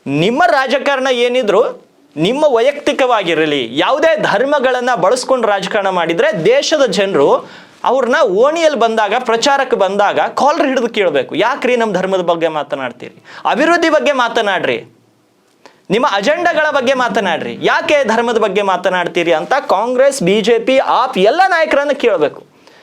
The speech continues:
ಯಾಕೆ ದೇಶದಲ್ಲಿ ರಾಜಕಾರಣ ಸಾಗ್ಬೇಕಾಗಿರೋದು ಧರ್ಮ ಆಧಾರಿತ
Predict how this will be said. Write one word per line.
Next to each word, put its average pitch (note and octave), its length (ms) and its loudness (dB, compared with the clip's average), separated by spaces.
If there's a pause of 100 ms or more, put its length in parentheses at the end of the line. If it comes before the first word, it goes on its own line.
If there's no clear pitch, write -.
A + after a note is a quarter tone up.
(220)
ಯಾಕೆ B3 500 2 (100)
ದೇಶದಲ್ಲಿ C#4+ 800 2 (280)
ರಾಜಕಾರಣ D4 760 2
ಸಾಗ್ಬೇಕಾಗಿರೋದು C4 1080 2
ಧರ್ಮ C4 360 0
ಆಧಾರಿತ D4+ 440 0